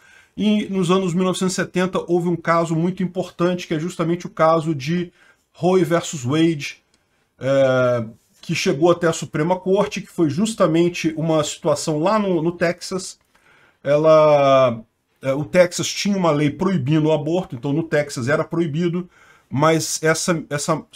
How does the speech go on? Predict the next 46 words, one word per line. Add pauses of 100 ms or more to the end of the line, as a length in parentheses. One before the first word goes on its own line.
(180)
moça,
ela,
ela
era
uma, (140)
essa
senhora,
ela,
bom,
hoje
é
uma
senhora,
na
época
era
uma
moça, (520)
ela
engravidou,
era
solteira, (140)
engravidou
e
queria
o
direito
de
fazer
o
aborto,
e
aí
entrou
na
justiça, (340)
e
o
caso
dela
chegou
até
a
Suprema
Corte
americana,